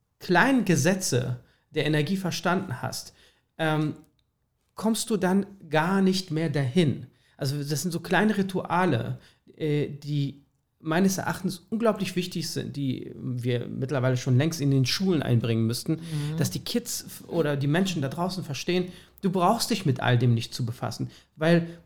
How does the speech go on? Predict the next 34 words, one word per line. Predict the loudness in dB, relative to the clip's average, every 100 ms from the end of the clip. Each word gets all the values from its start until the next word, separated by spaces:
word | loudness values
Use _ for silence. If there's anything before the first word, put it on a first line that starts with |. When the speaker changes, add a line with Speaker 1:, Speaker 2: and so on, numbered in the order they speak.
| _
Speaker 1:
sobald | -6 0 2 2 0
du | -2
in | 0 0
dieser | 0 -4
Frequenz | -2 -4 0 2 2 0
bist, | -6 -8 -8 _ _
lässt | 0 0 0
du | -2
das | -2 4
gar | 4 6
nicht | 2 0
mehr | 0
so | 0 -2
stark | 4 4 4
an | 0 0
dir | 0 2
ran. | 4 2 -2 -6
Du | 2
nimmst | 4 4 2 -4
es | -4 -4
auf, | 4 4 4 0 -12 _ _ _ _ _
hast | -2 -2 0 2
Mitleid, | 4 4 2 0 -2 -8 -12 _ _ _ -4
was | -2 -2
vollkommen | 2 0 2 4
in | 4 4
Ordnung | 4 4 2 -2
ist, | -4
weil | 2
Mitleid | 4 2 0 -2
bringt | 2 0 0
dich | -4
nicht | -4 -4
unter, | -6 -4 -4 -8